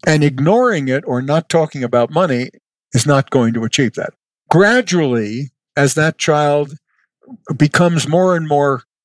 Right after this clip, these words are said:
competent, the work of my friend Jolene Godfrey on raising financially fit kids is a great way to start thinking early about what are the kinds of things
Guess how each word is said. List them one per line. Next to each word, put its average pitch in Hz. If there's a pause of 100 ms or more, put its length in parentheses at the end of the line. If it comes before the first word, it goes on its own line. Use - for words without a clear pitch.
(120)
competent, 170 (560)
the 131
work 156
of 127
my 127
friend 139
Jolene 127
Godfrey 120
on 120
raising 123
financially 117
fit -
kids 143
is 120
a 127
great 135
way 131 (340)
to -
start 147
thinking 156 (240)
early 160 (240)
about 160
what 147
are 202
the 190
kinds 143
of 139
things 131